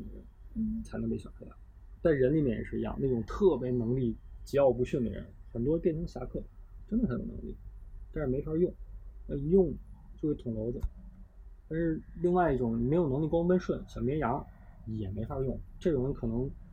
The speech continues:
Speaker 1: 在太平盛世挺好的，守城，每个人都是螺丝钉，可以用这种人，没什么能力，很温顺，你只要把你这摊事情做好就可以了。但是全乱了以后，可能会用那种枭雄，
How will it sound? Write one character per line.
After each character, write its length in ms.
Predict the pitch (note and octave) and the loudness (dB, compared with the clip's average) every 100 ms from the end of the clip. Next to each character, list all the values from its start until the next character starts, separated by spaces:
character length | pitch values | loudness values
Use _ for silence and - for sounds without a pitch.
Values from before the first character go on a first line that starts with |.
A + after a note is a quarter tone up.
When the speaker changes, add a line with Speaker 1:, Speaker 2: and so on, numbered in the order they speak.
| - - - - | -16 -14 -16 0
Speaker 1:
在 180 | D#3 - | 0 0
太 220 | - E3 | 0 2
平 100 | F3+ | 4
盛 200 | G3 F#3 | 4 4
世 160 | D3+ A#2 | 0 -6
挺 100 | G#2+ | -8
好 180 | - - | -8 -10
的， 60 | - - - - | -12 -14 -14 -8
守 180 | - A2 | -4 0
城， 220 | A#2 D3 - - - - | 0 0 -8 -18 -12 -2
每 180 | A#2 | 0
个 40 | A#2 | 2
人 80 | D3 | 2
都 60 | |
是 60 | C#3+ | 2
螺 100 | C#3 | 2
丝 160 | - | 2
钉， 160 | D3 D3 - | 0 0 -4
可 180 | - | 0
以 60 | D3 | 2
用 140 | C3 | 2
这 100 | A2 | 0
种 100 | A2 - | -4 -6
人， 100 | - - - - - - | -10 -14 -16 -16 -16 -2
没 120 | C3 | 0
什 100 | D3+ | 0
么 60 | D#3+ | 0
能 160 | C#3 | 0
力， 80 | D#3 - - | -2 -6 -10
很 160 | A2+ A#2 | -4 -2
温 140 | D#3 | 0
顺， 180 | - - - | 0 -4 -8
你 80 | C#3+ | -2
只 60 | D#3 | 0
要 80 | D#3+ | 0
把 140 | D#3+ | 0
你 120 | C3+ C3 | -2 -2
这 120 | D3+ | -2
摊 160 | D#3 | -2
事 140 | D#3 C3+ | -4 -4
情 180 | C3 A#2+ - - - | -4 -6 -10 -20 -2
做 120 | - | 2
好 140 | G3 - | 2 2
就 60 | - | -6
可 160 | - | -6
以 40 | - | -8
了。 120 | - - - - - | -8 -14 -16 -18 0
但 120 | F#3+ F#3+ | 6 6
是 220 | F3 - - - - - | 6 2 -10 -18 -16 -10
全 240 | - C#3 | 2 6
乱 180 | A3+ A3 | 8 8
了 140 | B2+ | 4
以 60 | A#2 | -2
后， 240 | - - - | -4 -4 -6
可 220 | - A2+ | -4 -2
能 100 | D3 | 4
会 140 | G3 | 6
用 120 | E3+ | 6
那 60 | C3+ | 4
种 100 | G#2+ | 0
枭 200 | - | -2
雄， 100 | A2+ | -4